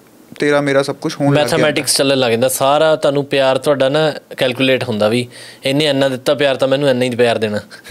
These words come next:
Speaker 1: ਮੈਂ
Speaker 2: ਕੈਲਕੂਲੇਸ਼ਨਸ ਹੋਣ ਲੱਗ ਜਾਂਦੀਆਂ
Speaker 1: ਹੁੰਦਾ
Speaker 2: ਵੀਰੇ।
Speaker 1: ਉੱਥੇ, ਉੱਥੇ ਲਾਈਫ ਬਹੁਤ ਪ੍ਰੈਕਟੀਕਲ ਹੋ ਜਾਂਦੀ ਆ,
Speaker 2: ਹੂੰ।
Speaker 1: ਬਹੁਤ ਮਟੀਰੀਅਲਿਸਟਿਕ ਲਾਈਫ ਆ ਉੱਥੇ।
Speaker 2: ਹੂੰ।
Speaker 1: ਇੱਕ ਉਹ, ਉੱਥੇ 'ਚ,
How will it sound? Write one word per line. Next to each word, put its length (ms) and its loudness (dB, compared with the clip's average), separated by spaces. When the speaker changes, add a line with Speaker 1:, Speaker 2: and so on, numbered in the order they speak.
Speaker 1:
ਮੈਂ 80 -6
Speaker 2:
ਕੈਲਕੂਲੇਸ਼ਨਸ 540 0
ਹੋਣ 120 2
ਲੱਗ 120 0
ਜਾਂਦੀਆਂ 220 -2
Speaker 1:
ਹੁੰਦਾ 140 -6
Speaker 2:
ਵੀਰੇ। 140 -6
Speaker 1:
ਉੱਥੇ, 200 -2
ਉੱਥੇ 280 -4
ਲਾਈਫ 260 0
ਬਹੁਤ 200 -2
ਪ੍ਰੈਕਟੀਕਲ 520 -2
ਹੋ 100 -2
ਜਾਂਦੀ 280 -10
ਆ, 80 -12
Speaker 2:
ਹੂੰ। 100 -8
Speaker 1:
ਬਹੁਤ 300 2
ਮਟੀਰੀਅਲਿਸਟਿਕ 840 0
ਲਾਈਫ 280 -4
ਆ 20 -12
ਉੱਥੇ। 260 -18
Speaker 2:
ਹੂੰ। 280 -12
Speaker 1:
ਇੱਕ 220 -2
ਉਹ, 420 0
ਉੱਥੇ 500 -2
'ਚ, 120 -2